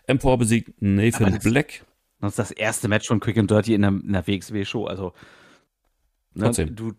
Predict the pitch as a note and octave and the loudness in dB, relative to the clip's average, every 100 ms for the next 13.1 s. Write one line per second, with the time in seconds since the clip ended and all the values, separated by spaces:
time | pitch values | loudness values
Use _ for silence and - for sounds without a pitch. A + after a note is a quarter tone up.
0 | - - C3+ A#2 A#2 A#2 C3 B2+ B2 A2 | -12 -4 -4 -2 -4 0 0 2 0 0
1 | - B2 - B2 A2+ G#2+ A#2+ A#2 A2+ G#2 | -2 -2 0 0 2 0 -2 -4 -4 -2
2 | G#2+ A2+ A#2 A2 F#2 F2 D#2+ - _ F#2+ | 0 2 2 2 4 2 0 -6 _ -10
3 | F#2 G2 D#2+ D#2 D#2 - _ _ _ - | -2 0 2 2 0 -4 _ _ _ -20
4 | - - - - _ G2 G2 A2+ - D#3 | -16 -16 -18 -20 _ -16 -12 -10 -2 -2
5 | - - C#3 _ C3+ - - - _ - | -2 -6 -6 _ -10 -8 -10 -10 _ -20
6 | _ - _ - A2+ _ _ _ _ _ | _ -20 _ -10 -10 _ _ _ _ _
7 | _ _ - - - C#3 - A2 C3 C3 | _ _ -2 0 2 2 2 2 4 4
8 | A2+ G2+ A2 G#2 G#2+ - A2+ G#2 G2+ F#2 | 4 4 2 0 -2 2 2 4 2 2
9 | A2 B2 A2 G#2 G2 G2 - G#2+ B2 A2 | 2 2 2 4 4 2 2 2 4 2
10 | - G2+ G2+ - - - - - - F2+ | 4 2 2 -2 -12 -14 -20 -20 -4 0
11 | F#2+ F#2+ - G2 G2+ G2 - F#2+ G2 - | 2 0 0 2 2 0 2 2 2 0
12 | - F2+ F#2 F2 F2+ E2+ - F#2 - D2 | -2 0 0 0 0 2 2 0 2 -2
13 | D2 | -2